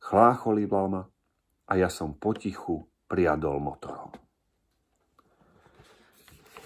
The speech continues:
Takže to bola poviedka z Mladej slovenskej poviedky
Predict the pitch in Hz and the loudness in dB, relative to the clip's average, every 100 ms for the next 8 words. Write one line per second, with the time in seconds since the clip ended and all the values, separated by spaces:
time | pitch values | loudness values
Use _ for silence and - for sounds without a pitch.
0 | - - - - - 78 85 98 87 92 | -20 -20 -20 -14 -8 -4 -2 0 6 6
1 | 85 92 87 98 98 - - 92 92 92 | 6 2 2 2 2 -2 2 4 4 0
2 | - - 82 85 90 90 85 - 85 82 | -4 -10 -6 0 2 2 0 -2 -4 -2
3 | 78 - 73 71 87 104 117 - - 180 | -6 -8 -8 -4 -2 0 -2 -6 -6 -6